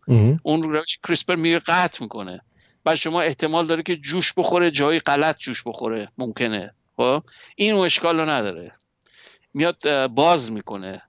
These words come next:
Speaker 2: مثل روش که آر ان ای میره دی ان ای رو بخونه، میاد یه گوشه رو باز می‌کنه،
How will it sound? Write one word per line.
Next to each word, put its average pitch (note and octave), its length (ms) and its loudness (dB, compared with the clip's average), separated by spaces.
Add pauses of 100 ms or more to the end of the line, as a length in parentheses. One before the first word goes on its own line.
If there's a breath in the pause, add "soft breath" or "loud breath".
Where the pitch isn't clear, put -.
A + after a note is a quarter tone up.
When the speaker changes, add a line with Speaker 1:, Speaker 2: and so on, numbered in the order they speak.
(180)
Speaker 2:
مثل C3 280 -2
روش B2+ 240 -2
که - 140 -4
آر C3 200 0
ان B2 180 0
ای C3+ 120 0
میره B2+ 540 -2
دی A#2+ 120 0
ان A#2 100 -2
ای B2 60 0
رو A#2+ 120 -2
بخونه، B2+ 560 0 (300 loud breath)
میاد F#3 180 0
یه G#3 100 4
گوشه F3 340 2
رو F3+ 100 0
باز F3+ 320 0
می‌کنه، D3 480 -2